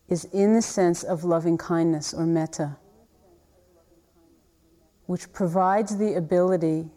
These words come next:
to see anything at all, internally or externally, without being disturbed.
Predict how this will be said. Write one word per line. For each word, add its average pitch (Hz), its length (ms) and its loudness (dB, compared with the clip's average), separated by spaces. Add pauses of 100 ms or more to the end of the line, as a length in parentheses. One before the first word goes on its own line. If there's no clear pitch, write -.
(160)
to - 140 -10
see 170 420 -4 (180)
anything 208 720 0
at 175 160 -2
all, 160 480 0 (540)
internally 208 920 0
or 185 260 0
externally, 160 920 -4 (1200)
without 175 580 0
being 170 220 2
disturbed. 160 800 -4